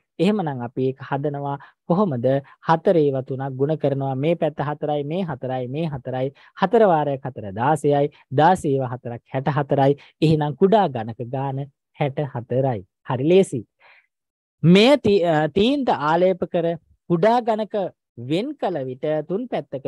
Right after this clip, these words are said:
තීන්ත ගෑවුණු ගණක ගණන කීයද කියලා අපෙන් අහනවා. එහෙමනම් මෙන්න, අ, තීන්ත ගානවා ඉස්සර වෙලාම ගාලා වෙන් කරනකොට මෙන්න මේ මුළු වල තියෙන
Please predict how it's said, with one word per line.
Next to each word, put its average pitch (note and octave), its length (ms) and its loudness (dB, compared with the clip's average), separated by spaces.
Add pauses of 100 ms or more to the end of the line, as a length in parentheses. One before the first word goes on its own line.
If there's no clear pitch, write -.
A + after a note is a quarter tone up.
තීන්ත D3+ 260 -6
ගෑවුණු C#3+ 440 -4
ගණක C#3 400 -6 (120)
ගණන C3+ 440 -8
කීයද C#3 420 -2
කියලා C3 320 -4
අපෙන් A#2+ 340 -8
අහනවා. F#2 380 -8 (320)
එහෙමනම් D3 500 2 (260)
මෙන්න, G3 320 4
අ, F3 300 4
තීන්ත F#3 360 2 (420)
ගානවා D3 420 -2
ඉස්සර A3+ 320 2
වෙලාම G3+ 380 2 (120)
ගාලා C#3+ 380 -2 (120)
වෙන් F#3+ 240 -2
කරනකොට C#3 460 -6 (320)
මෙන්න G#3+ 380 -2
මේ E3 220 -4
මුළු D#3 300 -2
වල D#3 220 0
තියෙන C#3 320 -6